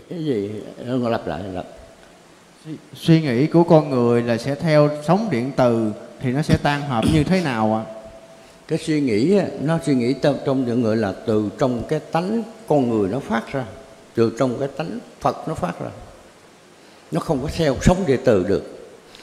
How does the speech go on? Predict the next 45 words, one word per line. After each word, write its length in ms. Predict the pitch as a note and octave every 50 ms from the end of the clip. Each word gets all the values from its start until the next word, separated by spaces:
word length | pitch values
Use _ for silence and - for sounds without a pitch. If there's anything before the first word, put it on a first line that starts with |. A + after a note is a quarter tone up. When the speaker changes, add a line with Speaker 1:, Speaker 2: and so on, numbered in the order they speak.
| - - - -
Speaker 1:
Mà 180 | B2+ C3 B2
cái 180 | A#2 - E3 E3
tiếng 300 | E3 - G3+ G3 G#3 G#3
nói 300 | G3+ G3 G3 G#3+ A#3 A#3+ B3
á, 100 | A3+ - -
thì 100 | - C3+
nó 200 | G#2 A2+ D#3 -
pha, 300 | - - - E3 D#3+ D#3 C#3+ C3 C3 - -
theo 220 | - C#3+ D#3+ D3 B2+
cái 140 | - E3
sóng 260 | - G3 G3+ G3+ G3+ D3+
điện 160 | A#2+ A#2 A#2 -
từ. 240 | B2 G#2 E2 - - - - - - - - - - - - - - - - - - - - - - - - - - - - - -
Mà 300 | - C#3+ C#3+ C3 B2+ C3
bây 200 | C3+ D3+ D#3+ D#3
giờ 200 | C#3+ C3 B2+ B2+ B2+ C3 A2+ G#2+
dù 220 | C3 C3 B2+ B2
nói 320 | C3 C#3 D#3+ F#3 A3 B3+ B3
hay 220 | G3+ E3+ D#3 D3
cái 160 | - F#3 F#3
gì 340 | D3 - C#3 C3+ B2 G#2 G2+
nó 120 | A#2+ D3+ C#3+ -
cũng 160 | C#3+ E3 E3+
nằm 240 | C#3 A2+ G#2 G2 G#2+
ở 80 | B2+ -
trong 260 | - F3 D3+ C#3 C3+ C3
cái, 420 | - E3+ F3 F3 E3 D#3 D3+ D3 - - - - - - - - - - - - - - - -
trong 200 | - D#3 D3+ D3
cái, 180 | C#3 F3+ F3+ D3 A2+ - - -
cái 100 | - -
hạn 320 | C3+ C3 A#2 G2+ A#2+ C#3
hẹp 380 | B2+ B2 A#2 A#2 A#2 A#2 - -
của 260 | - G#2+ G#2 G#2+ C3
cái 300 | C#3+ - - E3+ E3 E3 E2 D2+ - - - - -
dòng 320 | B2+ A#2+ A2 G#2 G#2+ A2+
một 320 | A#2 A2+ G#2+ G2 - -
tam 220 | C#3 B2 B2+ A#2+ A#2+
giới 200 | B2 C3 C#3+ D3+
thôi. 160 | - - - - - - - - - - - - - - -
Là 100 | - A2+
dòng 320 | A#2 A#2+ B2 A2 G#2 G#2+ G#2+
một 220 | G2 F#2 - -
của 60 | -
trái 160 | C3 D#3 D3+ C3
đất 140 | D#3 E3+